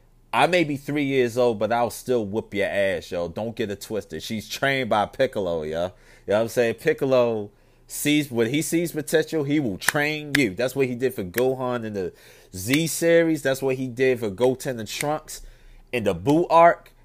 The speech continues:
And that's what he's doing for Pan. He's pretty much the babysitter, but he's, like, the cool babysitter.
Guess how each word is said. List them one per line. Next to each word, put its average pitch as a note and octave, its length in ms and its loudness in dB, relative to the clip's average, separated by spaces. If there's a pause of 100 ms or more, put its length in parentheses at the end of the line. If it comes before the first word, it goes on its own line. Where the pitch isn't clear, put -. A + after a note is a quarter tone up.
(220)
And A2 540 -2
that's B2 220 2
what C#3 140 4
he's B2+ 200 -4
doing A#2 240 0
for G2+ 140 -4
Pan. G#2 340 -6
He's G#2 160 -10
pretty F#3 220 4
much F3 160 2
the B2+ 100 -2
babysitter, C3+ 640 0
but A2 280 -2
he's, C#3 220 -6
like, C3+ 180 0
the A2+ 120 -4
cool C3+ 340 -2
babysitter. F2 680 -4